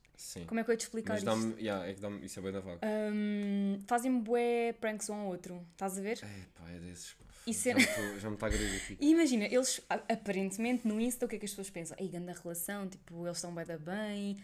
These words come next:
Speaker 1: Yeah.
Speaker 2: não sei quê." E eles parecem estar, evi-, efetivamente, mas depois fazem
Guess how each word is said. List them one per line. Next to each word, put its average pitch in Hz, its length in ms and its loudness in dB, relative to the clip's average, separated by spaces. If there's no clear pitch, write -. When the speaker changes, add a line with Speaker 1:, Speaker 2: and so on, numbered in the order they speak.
Speaker 1:
Yeah. 190 140 -4
Speaker 2:
não 226 80 2
sei 226 120 2
quê." 185 300 -4
E 233 80 2
eles 262 180 4
parecem 190 580 2
estar, 202 240 0
evi-, 190 260 -6
efetivamente, 180 640 -8
mas 233 160 2
depois 269 320 -2
fazem 226 360 0